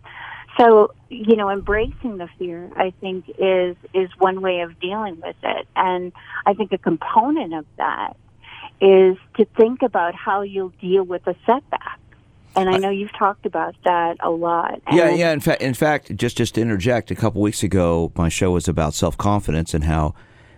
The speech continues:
Speaker 2: learning to deal with
Speaker 1: Exactly.
Speaker 2: failure and losing kicks in, because if you can handle that, then you're not afraid of it. Um,
Speaker 1: There you go.
Speaker 2: yeah.
Speaker 1: There you go.
Speaker 2: Yeah, in fact, I mentioned earlier, we,
Speaker 1: Absolutely.
Speaker 2: we had a, we had a guy call up who said, "I was teaching people how to be basically losers." And it, it's just,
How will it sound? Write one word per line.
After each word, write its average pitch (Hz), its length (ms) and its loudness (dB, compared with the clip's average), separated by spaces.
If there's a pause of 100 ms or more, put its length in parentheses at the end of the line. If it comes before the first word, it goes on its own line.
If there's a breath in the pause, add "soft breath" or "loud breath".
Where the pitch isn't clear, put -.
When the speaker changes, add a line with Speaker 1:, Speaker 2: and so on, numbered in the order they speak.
(220 soft breath)
Speaker 2:
learning 101 320 2
to 87 120 -2
deal 95 220 2
with 87 100 6
Speaker 1:
Exactly. 196 260 6
Speaker 2:
failure 104 260 4
and 90 140 2
losing 92 600 2 (560 soft breath)
kicks - 320 0
in, 95 440 2 (400 soft breath)
because 95 420 0
if 98 140 -6
you 98 80 -2
can 101 140 0
handle 107 320 0
that, 95 220 0
then 90 120 0
you're 90 100 0
not 90 180 0
afraid 107 340 -2
of 78 120 -2
it. 80 240 -4 (500 soft breath)
Um, 82 240 2
Speaker 1:
There 202 120 8
you 196 100 6
go. 320 420 2 (120)
Speaker 2:
yeah. 110 160 2
Speaker 1:
There 220 160 2
you 226 80 -4
go. 311 320 0
Speaker 2:
Yeah, 101 100 4
in 90 60 0
fact, 101 200 0
I 92 60 2
mentioned 101 300 2
earlier, 117 280 2
we, 113 120 2
Speaker 1:
Absolutely. 113 200 2
Speaker 2:
we 131 60 2
had 113 120 2
a, 104 100 -2
we 113 140 0
had 104 120 2
a 101 60 -2
guy 95 180 -2
call 98 320 0
up 98 160 -2
who 90 80 -6
said, 87 160 -2
"I - 20 -2
was 85 80 -4
teaching - 300 -6
people 82 300 -2
how 82 120 2
to 80 60 -2
be 76 140 -2
basically 69 480 -4
losers." 78 500 -2
And 101 140 2
it, 98 100 0
it's 107 240 -2
just, - 220 -4